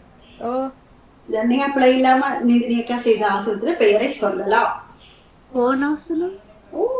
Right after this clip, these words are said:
Speaker 2: மிக சிறப்பு தரணிகா. வாழ்த்துக்கள்.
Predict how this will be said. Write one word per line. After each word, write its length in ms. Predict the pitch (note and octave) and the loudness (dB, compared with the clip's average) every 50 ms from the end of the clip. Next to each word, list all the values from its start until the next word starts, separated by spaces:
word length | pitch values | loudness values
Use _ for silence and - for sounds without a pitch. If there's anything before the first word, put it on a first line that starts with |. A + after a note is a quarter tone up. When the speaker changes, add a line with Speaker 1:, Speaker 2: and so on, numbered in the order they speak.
| A4 G4 | 0 2
Speaker 2:
மிக 260 | D4+ D#4+ F4 G4 F#4+ | 4 4 4 4 4
சிறப்பு 360 | G4+ G4 G4 G4+ F#4+ F#4+ C#4+ | 2 0 0 0 0 0 0
தரணிகா. 540 | B3+ A3+ - - G#3+ G#3 G#3 C4 D#4+ G4 F#4+ | 2 2 2 0 0 -2 0 0 0 0 0
வாழ்த்துக்கள். 960 | - B3 A#3 C4+ B3+ B3+ - C4+ B3+ - D4 D4 E4+ B4+ C5 A4+ F#4 E4 - | 2 2 2 2 0 0 -2 -4 -4 -2 -2 -2 0 2 4 4 4 4 2